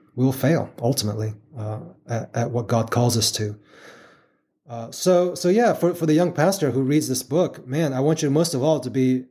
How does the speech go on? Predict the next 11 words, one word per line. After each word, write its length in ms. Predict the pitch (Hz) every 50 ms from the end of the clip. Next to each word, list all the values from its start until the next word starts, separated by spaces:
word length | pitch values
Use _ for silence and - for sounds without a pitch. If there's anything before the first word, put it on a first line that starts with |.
| _ _ -
impressed 580 | 117 117 - - - 135 143 151 139 - -
and 100 | 123 110
encouraged 640 | 110 107 104 - - 135 135 135 135 127 - - 101
by 260 | 120 117 117 113 110 - _ _ _ _ _ _ _ _
Spurgeon's 760 | - - - - 135 135 123 123 123 117 113 - - - - _ _ _ _ _ _ _ _ _ _ _ _ _ _ -
pursuit 320 | - 131 - - 139 131
of 80 | 131 127
faithfulness 540 | - 131 131 135 - 107 98 90 - - - _ -
as 120 | 117 107
a 60 | 117
pastor. 480 | 110 - 123 127 - - - 107 107